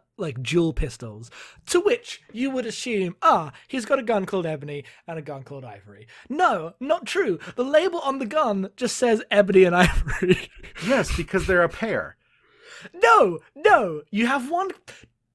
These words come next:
Speaker 1: This is not how it works. <laughs>
Speaker 2: They're a pair. Ebony and Ivory. You know which one's which. You don't need anyone to tell you that on the gun.
Speaker 1: Ah.
Speaker 2: It's like,
Speaker 1: I
Speaker 2: it's like Bayonetta Scarborough Fair.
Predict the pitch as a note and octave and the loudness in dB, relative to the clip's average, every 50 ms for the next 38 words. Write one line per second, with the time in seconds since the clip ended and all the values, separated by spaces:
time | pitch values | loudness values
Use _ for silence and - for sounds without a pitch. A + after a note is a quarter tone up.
0 | _ _ _ _ _ - D#4+ C#4+ - - - - D#4 E4+ G4 F#4+ F#4 - - D4+ | _ _ _ _ _ -8 -8 -8 -8 -12 -14 -4 0 2 4 4 2 2 2 4
1 | D4 D4+ D#4 D#4+ C#4+ A3+ A3+ A#3 G#3 F3+ D#3+ - - F3+ - - - - - - | 6 6 6 6 8 6 8 8 6 4 2 -4 -10 -6 -6 -4 -4 -4 -4 -4
2 | - - - _ - - - _ _ _ _ _ _ _ - - _ _ _ G3+ | -6 -6 -10 _ -20 -20 -20 _ _ _ _ _ _ _ -20 -20 _ _ _ 2
3 | G3+ G#3 G3+ - - - - A#3+ C4+ B3 D#3 A#2 G#2 - B2 - - _ _ _ | 2 2 2 2 2 2 4 6 4 4 4 2 -2 -8 -12 -14 -16 _ _ _
4 | _ - G3+ F3+ G#3 A#3 A3+ A3+ A#3+ B3+ A3 F3+ F3+ A3 A#3+ D4 E4 D4+ - - | _ 0 2 2 2 2 2 2 2 2 2 0 0 2 4 4 4 4 2 0
5 | F#3+ D#3+ B2 B2 C3+ D3+ E3 - - C4+ C4+ B3 G#3+ G3 E3 D3 E3 E3 E3 D#3+ | -2 -2 0 0 -2 -2 -2 -4 -4 -4 -2 0 0 -2 -2 -4 -4 -4 -4 -4
6 | D#3+ D#3+ C3 B2 - - C#3 C3+ C#3 C#3+ C#3+ C#3 C3+ D3 C#3+ C3+ A#2 G#2+ B2+ B2+ | -6 -6 -10 -14 -8 -6 -4 -2 -2 -2 -2 -2 -2 -2 -4 -4 -6 -6 -6 -6
7 | D#3+ G3 A3+ - _ _ - - - A2+ A#2 - - - _ _ _ _ _ - | -6 -6 -8 -12 _ _ -18 -18 -16 -16 -18 -18 -20 -20 _ _ _ _ _ -20
8 | - - - _ - A#3+ - - C#4+ C#4 - - F#3+ F#3+ E3 - D#3 - C4+ B3+ | -20 -20 -20 _ -4 -4 0 2 2 2 2 2 -2 -2 -2 -4 -4 -4 -4 0
9 | - C#4 C4 G#3 D#3+ A#3 A#3 A#3+ A#3 A#3 A3 G#3+ G#3+ - - G#3+ G#3+ G#3 F3 F#3 | 4 2 2 4 2 0 0 2 2 2 0 -2 -4 -2 2 2 4 4 4 2
10 | F3 D#3 - A#3 G#3+ B2+ G#2 | 0 0 0 -2 -2 -2 -2